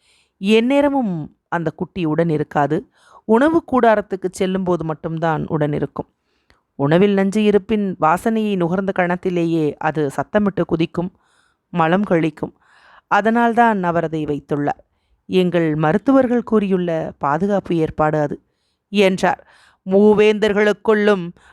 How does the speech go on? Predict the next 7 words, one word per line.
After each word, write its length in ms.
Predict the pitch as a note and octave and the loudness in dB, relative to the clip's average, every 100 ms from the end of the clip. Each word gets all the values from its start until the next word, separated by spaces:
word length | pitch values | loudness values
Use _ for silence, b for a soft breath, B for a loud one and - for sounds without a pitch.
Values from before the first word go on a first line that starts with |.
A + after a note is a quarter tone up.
| b | b
பொது 320 | B3+ C#4 F4+ | 2 4 4
நம்பிக்கையை 560 | F4+ D4+ D4+ C#4+ C4 B3 | 2 0 -2 -4 -4 0
உருவாக்குவது 1000 | A#3 A3+ A3 G#3+ G#3 G3+ F#3+ E3+ D3+ D#3 | 2 4 4 2 0 -2 -2 -4 -8 -2
எவ்வளவு 580 | F#3+ E3 G#3 G3+ G3+ | -2 2 2 2 0
கடினமான 720 | F#3+ G#3 G#3 A3+ A#3+ B3 C4 D4+ | 0 0 0 0 2 2 2 0
செயல் 320 | A3 F#3 F3 | -2 -2 -2
என்பதை 600 | F3 E3+ E3+ E3 D3 | -2 -2 -2 -2 -6